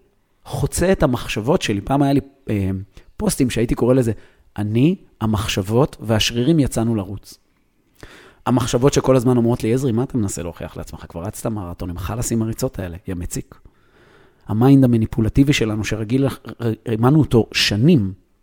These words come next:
להיות המעכב שלנו, השרירים שבו הם עובדים, כואב. "ואני", מה זה "האני"? אני זה זה שבוחר להקשיב למה קורה בשיח בין שני הדמויות האלה, ולהגיד להם,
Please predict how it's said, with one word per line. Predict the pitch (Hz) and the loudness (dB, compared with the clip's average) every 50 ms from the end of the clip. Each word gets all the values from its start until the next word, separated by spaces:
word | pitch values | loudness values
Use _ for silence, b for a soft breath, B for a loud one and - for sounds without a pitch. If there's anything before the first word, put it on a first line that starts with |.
| _ _ - _ _ _ _ _ - | _ _ -20 _ _ _ _ _ -12
להיות | - 110 107 110 120 - | -6 -2 2 2 2 2
המעכב | 117 101 98 92 90 90 - 98 92 90 | 2 0 0 0 -2 -4 -6 -8 -8 -8
שלנו, | - - 101 98 95 98 113 110 B B B B B B B | -6 -6 -6 -4 -4 -6 -8 -10 B B B B B B B
השרירים | 107 - - 123 120 117 117 165 190 143 107 | -2 -2 0 0 0 2 4 4 4 4 2
שבו | - 104 101 110 120 127 | -2 -6 -2 0 0 0
הם | 117 98 | 0 -2
עובדים, | 104 104 117 147 175 135 - - - _ _ _ - - _ | -4 -4 0 0 0 0 0 -8 -18 _ _ _ -20 -20 _
כואב. | - 98 95 90 90 - - _ _ _ _ _ _ _ _ _ _ - - | -8 -8 -6 -6 -6 -8 -12 _ _ _ _ _ _ _ _ _ _ -8 -4
"ואני", | 120 120 135 143 151 170 180 156 - - _ - | 0 2 2 4 4 2 0 0 -2 -8 _ -8
מה | - 123 147 | -4 -2 0
זה | 160 165 139 | 2 2 2
"האני"? | 117 113 104 107 104 107 - _ _ _ _ _ _ _ _ _ _ - | 2 0 0 -2 -4 -6 -8 _ _ _ _ _ _ _ _ _ _ -6
אני | - 143 165 196 180 | -2 2 4 6 6
זה | 170 175 | 6 6
זה | 165 180 | 4 4
שבוחר | 170 175 156 135 - - 156 151 | 4 4 2 2 0 -2 -2 0
להקשיב | 151 127 120 - - - 160 123 123 | 0 0 -2 -2 0 0 0 0 0
למה | 113 123 131 | 0 -2 -2
קורה | - - 120 - 127 | 0 0 0 0 0
בשיח | 117 120 101 - - 127 113 120 | 0 0 -2 0 0 0 0 -2
בין | 123 123 123 127 | -4 -4 -4 -4
שני | - - 127 123 | -2 -2 -2 0
הדמויות | 123 120 120 123 117 113 110 101 - 113 | 0 0 0 2 2 2 2 0 -2 -4
האלה, | 107 107 113 107 | -6 -6 -6 -4
ולהגיד | 117 123 117 117 127 139 139 | -4 -2 -2 -2 -2 0 0
להם, | 147 139 | 0 0